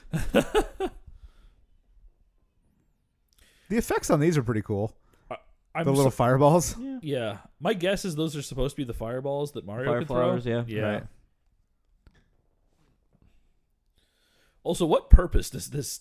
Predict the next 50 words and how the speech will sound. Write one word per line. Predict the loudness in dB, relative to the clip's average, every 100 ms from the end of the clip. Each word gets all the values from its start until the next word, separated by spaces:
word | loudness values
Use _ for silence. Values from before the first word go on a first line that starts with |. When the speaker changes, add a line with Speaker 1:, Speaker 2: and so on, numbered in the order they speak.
| _ _ _ _ _ _
Speaker 1:
apparatus | -10 -4 -2 -2 -4 -8
serve | -8 -8
Speaker 3:
It's | -8 -10
Speaker 1:
that | -12
they're | -10
swinging | -8 -8 -8 -12
on? | -14 -16 -20 _ -20 -16 -2
Speaker 2:
Prisoner | 0 2 2 0
delivery | 0 0 0 -2
service, | -2 -4 -4
I | -10
guess. | -6
I | -4
Speaker 1:
To, | -4
Speaker 2:
don't | 2
know. | 2 0
Speaker 1:
<laughs> | -8 -10
it's | -10
to | -8 -8
get, | -8 -10 -12
well, | -8 -8 -10
it's | -6
a | -6
hero-sized | -6 -8 -4 0 0 2 0 0 -4
escape | -4 -4 -2
route. | -2 -4 -2
Speaker 2:
<laughs> |
Right, | 0 0 -2
pretty | -2
Speaker 3:
Yep. | -2 -2 -8 -20 -20 _ _ _ _ _ _ _ _ _ _ -8
Speaker 2:
much. |
Uh, | -8
uh, | -8 -14 -16 -20 -12
uh, | -12 -10
yep, | -10 -10
again. | -10 -6 -6 -6 -12 _ -18
Yeah, | -16
mm-hmm, | -14 -12 -12 -12
mm-hmm, | -12
mm-hmm. | -14 -14 -18 -20 -20 _ _ _ -20 -14
Speaker 1:
That's | -12
a | -6
good | -2
Speaker 3:
Nice | 0 2
Speaker 1:
visual | 2
Speaker 3:
little | 0 0
Speaker 1:
joke | 0
Speaker 3:
gag. |
Speaker 1:
right | -2 -4
there. | -6